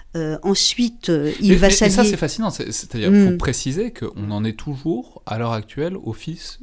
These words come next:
Speaker 2: du Saoud unificateur.
Speaker 1: Avec,
Speaker 2: C'est
Speaker 1: avec le roi Salman encore. Mais comme
Speaker 2: Mais,
Speaker 1: on va
Speaker 2: mais
Speaker 1: le voir,
Speaker 2: on va
Speaker 1: évidemment,
Speaker 2: voir, ça, ça va se
Speaker 1: ça,
Speaker 2: compliquer.
Speaker 1: ça sera la chute.
Speaker 2: Mais,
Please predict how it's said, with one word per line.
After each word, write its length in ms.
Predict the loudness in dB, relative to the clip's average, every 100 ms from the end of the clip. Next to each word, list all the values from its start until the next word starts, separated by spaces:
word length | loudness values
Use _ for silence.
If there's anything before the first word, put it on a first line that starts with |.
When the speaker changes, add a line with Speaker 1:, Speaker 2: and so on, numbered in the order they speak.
| -14
Speaker 2:
du 260 | 2 6
Saoud 400 | 6 4 0 0
unificateur. 640 | -2 -2 -4 -4 -8 -2 0
Speaker 1:
Avec, 300 | 2 2 0 -2
Speaker 2:
C'est 140 | -2
Speaker 1:
avec 380 | 0 0 -2 -2
le 80 | -4
roi 180 | -2 -2
Salman 440 | 0 0 2 0 -2
encore. 360 | -8 -6 -8 -6
Mais 300 | -2 -2 -2 -16 -6
comme 160 | -2 -2
Speaker 2:
Mais, 60 |
Speaker 1:
on 20 | -2
va 120 | -2
Speaker 2:
mais 60 | -4
Speaker 1:
le 40 |
voir, 380 | 0 0 0 -4 -10
Speaker 2:
on 60 |
va 60 | -6
Speaker 1:
évidemment, 260 | -4 -2 0
Speaker 2:
voir, 120 | 0
ça, 120 | -2
ça 140 | -4 -4
va 60 |
se 40 | -4
Speaker 1:
ça, 60 |
Speaker 2:
compliquer. 240 | -2 -2 0
Speaker 1:
ça 80 | -2
sera 160 | -2
la 100 | -2
chute. 380 | -2 -6 -10 -6
Speaker 2:
Mais, 120 | -2